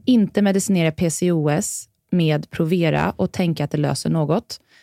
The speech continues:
Man kan inte bara inducera I V F-cykler och förvänta sig att det tar bort alla faktorer som orsakade fertilit-, infertiliteten. Man kan inte sätta en elva-åring på stopphormoner utan att det får enorma konsekvenser för organens utveckling. Man kan inte sätta en kvinna på testosteron i massa år utan att det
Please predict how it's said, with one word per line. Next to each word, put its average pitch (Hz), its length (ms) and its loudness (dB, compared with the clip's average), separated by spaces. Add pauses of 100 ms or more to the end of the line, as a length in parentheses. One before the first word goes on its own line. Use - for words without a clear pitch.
(260)
Man 190 180 2
kan 202 160 0
inte 208 300 2
bara 175 340 2
inducera 160 640 0
I 165 160 -2
V 165 140 -2
F-cykler 165 520 0
och 156 80 0
förvänta 151 260 -2
sig 151 100 -2
att 147 60 -4
det 156 60 0
tar 151 140 -2
bort 143 200 -2
alla 151 220 0
faktorer 143 420 -2
som - 180 -4
orsakade 139 500 -4
fertilit-, 151 460 -4
infertiliteten. 175 1080 -2 (500)
Man 180 120 2
kan - 120 0
inte 185 320 2
sätta 165 260 0
en 156 80 0
elva-åring 147 480 2
på 156 100 -4
stopphormoner 180 680 0
utan 156 260 0
att 147 120 -2
det 151 60 -4
får - 200 -4
enorma 185 380 2
konsekvenser 147 580 -2
för 147 140 -6
organens 135 440 -4
utveckling. 147 760 -2 (480)
Man 175 180 2
kan 180 200 0
inte 185 340 2
sätta 151 580 -2
en 175 120 0
kvinna 165 300 0
på 151 120 -2
testosteron 156 680 0
i 175 80 0
massa 156 440 -2
år 143 260 0
utan 160 260 0
att 143 100 -4
det 151 80 -4